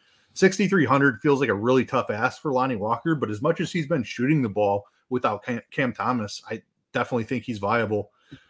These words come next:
Um, Bridges is, is definitely in play with as many minutes as he can, can run out there for. Dinwiddie's kind of been all over the place on his minutes, but I will note that there's been a significant uptick in the last three games, and one of those was an overtime game, but he still would have played, like, thirty-six minutes in regulation.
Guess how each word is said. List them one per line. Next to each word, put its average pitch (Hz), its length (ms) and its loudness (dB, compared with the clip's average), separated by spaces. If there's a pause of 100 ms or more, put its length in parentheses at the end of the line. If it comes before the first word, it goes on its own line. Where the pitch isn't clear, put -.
(160)
Um, 110 320 0
Bridges 143 420 6
is, 123 200 0
is 120 440 -4 (220)
definitely 127 400 2
in 110 80 -2
play 123 240 2
with 113 140 -2
as 110 120 -2
many 117 180 -2
minutes 117 300 -2
as 131 140 -2
he 139 80 -2
can, 127 260 -8 (720)
can 127 180 -2
run 127 200 2
out 127 120 2
there 127 140 4
for. 127 400 0 (1000)
Dinwiddie's 190 420 4
kind 170 160 2
of 160 60 2
been 147 100 2
all 131 180 4
over 143 140 0
the 110 80 -4
place 120 260 0
on 113 100 -2
his 113 160 -6
minutes, 110 320 -4
but 113 300 -4
I 120 80 0
will 131 220 0
note 151 260 2
that 120 240 2 (120)
there's 131 220 4
been 175 200 2
a 160 40 4
significant 151 640 -2
uptick 120 480 -4
in 117 160 -8
the 113 80 -4
last 113 420 -4
three 127 220 -2
games, 95 560 -6
and 113 160 -4
one 139 100 4
of 151 60 4
those 151 180 6
was 143 140 0
an 127 80 2
overtime 143 480 2
game, 165 180 -2
but 131 120 0
he 113 80 -4
still 180 200 -2
would 175 120 2
have 139 80 -2
played, 143 200 0
like, 117 160 0
thirty-six 131 440 -4
minutes 120 280 -6
in 113 100 -6
regulation. 117 720 -4